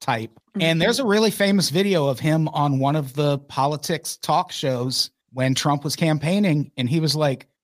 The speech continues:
Speaker 1: "I think we need to take into account that Trump could actually win." And people, like, I think it's George Stephanopoulos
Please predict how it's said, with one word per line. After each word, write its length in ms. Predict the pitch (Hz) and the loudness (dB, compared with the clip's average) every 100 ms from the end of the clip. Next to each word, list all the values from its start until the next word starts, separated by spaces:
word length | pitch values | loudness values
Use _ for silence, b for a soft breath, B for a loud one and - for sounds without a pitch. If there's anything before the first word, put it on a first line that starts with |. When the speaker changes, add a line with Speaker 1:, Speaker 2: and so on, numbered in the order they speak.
| - | -6
Speaker 1:
"I 200 | - 175 | -2 -2
think 280 | 180 233 | -2 -2
we 120 | 233 202 | 0 2
need 180 | 180 | 2
to 60 | 165 | 0
take 260 | 165 175 175 | 0 0 2
into 220 | 165 147 | 2 2
account 340 | 123 170 190 | 0 0 0
that 120 | - - | -2 -6
Trump 320 | 165 131 - | -2 -2 -2
could 180 | 170 165 | 0 0
actually 400 | 123 - 123 120 | 0 -2 -4 -4
win." 480 | 104 147 156 90 - _ _ | 0 0 0 -4 -12 _ _
And 320 | 165 151 151 - | 0 2 0 -6
people, 640 | - 214 247 302 208 - - _ | -6 -2 0 2 0 -2 -14 _
like, 320 | 170 151 - _ _ 151 | -2 -2 -8 _ _ -14
I 40 | |
think 200 | - 180 | -8 -6
it's 160 | 214 - | -6 -6
George 360 | - 156 180 - | -2 0 2 0
Stephanopoulos 1200 | - - 165 175 151 190 285 277 294 - - | -2 -2 -2 0 0 0 -2 -4 -4 -4 -4